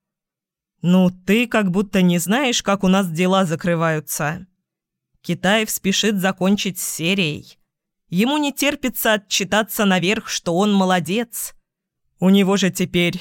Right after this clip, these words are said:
дела партийные. Великое будущее для внучки". В голосе Ветрова явственно читалось отвращение.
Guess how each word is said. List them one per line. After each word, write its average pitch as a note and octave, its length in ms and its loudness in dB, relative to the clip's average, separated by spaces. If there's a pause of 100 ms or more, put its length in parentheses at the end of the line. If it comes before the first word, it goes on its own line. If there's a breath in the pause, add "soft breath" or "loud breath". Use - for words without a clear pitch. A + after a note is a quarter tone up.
(140 loud breath)
дела F3 520 0
партийные. E3+ 1120 -4 (420)
Великое C4 840 2
будущее F#3+ 840 0
для F3 300 0
внучки". D#3+ 920 -6 (1200)
В D#3+ 160 -2
голосе F3+ 540 0
Ветрова C4+ 520 0
явственно A#3 1000 0
читалось F3+ 580 -2
отвращение. F3 1040 -2